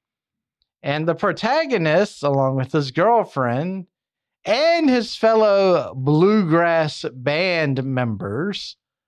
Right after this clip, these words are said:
decide to go after Grandpa. They have to dodge moonshiners and other episo-, and o-, other up-, ugh, other obstacles before saving and rescuing old Paw Paw.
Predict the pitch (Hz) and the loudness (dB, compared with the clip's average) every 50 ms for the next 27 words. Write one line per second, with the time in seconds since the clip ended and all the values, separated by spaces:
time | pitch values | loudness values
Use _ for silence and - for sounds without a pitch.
0 | _ _ _ _ _ _ _ _ _ _ _ _ _ _ _ _ _ _ 147 147 | _ _ _ _ _ _ _ _ _ _ _ _ _ _ _ _ _ _ -8 -6
1 | - - 190 196 196 208 202 180 185 175 175 180 175 180 180 175 170 170 - - | 0 0 0 0 0 -2 -2 -2 -2 0 2 2 2 2 2 0 -2 -4 -6 -4
2 | - 156 139 135 139 123 107 101 98 - - - - - - - _ _ _ _ | -4 -4 -2 0 0 0 0 -2 -4 -6 -10 -10 -10 -10 -16 -18 _ _ _ _
3 | _ _ _ 135 147 151 147 139 151 151 143 156 147 147 143 139 135 131 123 - | _ _ _ -4 -2 -2 -4 -4 -4 -2 -2 0 0 2 2 0 0 -2 -6 -8
4 | - 151 170 185 196 196 180 - - 190 185 185 180 180 180 180 175 175 175 175 | -4 -2 0 0 2 0 -2 0 0 0 2 2 2 0 0 0 0 2 2 0
5 | 170 156 - 156 143 139 131 - 196 233 254 240 214 185 165 160 156 - - - | 0 -2 -2 -4 -4 -4 -2 -2 -2 0 0 2 2 2 2 0 0 -4 -12 -10
6 | 170 156 139 - - - 160 151 151 151 151 - - _ 143 147 147 143 165 208 | -10 -10 -10 -6 -4 0 0 2 2 0 -2 -4 -8 _ -4 -2 -2 0 -2 -2
7 | 226 - 202 196 196 190 196 196 196 - _ _ _ - 127 117 117 - _ _ | 0 -2 0 0 2 2 2 0 -2 -4 _ _ _ -8 -6 -6 -6 -8 _ _
8 | _ _ _ _ _ _ _ _ _ _ _ _ _ - 196 277 330 339 330 320 | _ _ _ _ _ _ _ _ _ _ _ _ _ -2 2 2 2 2 4 4
9 | 277 254 233 196 156 139 139 143 147 135 - - - - - - - 123 113 113 | 4 4 4 2 2 0 0 0 0 -2 -4 -6 -14 -20 -20 -8 -6 -4 -4 -4
10 | - 110 101 95 98 120 160 220 226 - - - - - _ _ _ _ _ _ | -6 -6 -6 -4 -4 -4 -4 -4 -6 -8 -10 -14 -16 -20 _ _ _ _ _ _
11 | _ _ _ _ _ _ _ _ _ _ _ 147 147 139 - - 185 175 165 - | _ _ _ _ _ _ _ _ _ _ _ -6 -6 -2 0 0 2 2 0 -2
12 | - - 175 180 180 185 185 175 180 180 180 175 175 175 156 135 139 143 139 - | -6 -4 -2 0 0 0 -2 -2 -2 -2 0 0 0 -2 0 0 0 0 0 -4
13 | - - - 147 143 135 139 131 120 113 117 123 123 113 - - 110 101 95 98 | -10 -8 -4 -2 0 0 0 0 0 -2 0 -2 -2 -4 -4 -6 -6 -6 -6 -8
14 | - - 101 101 95 101 - _ | -8 -8 -8 -8 -8 -12 -14 _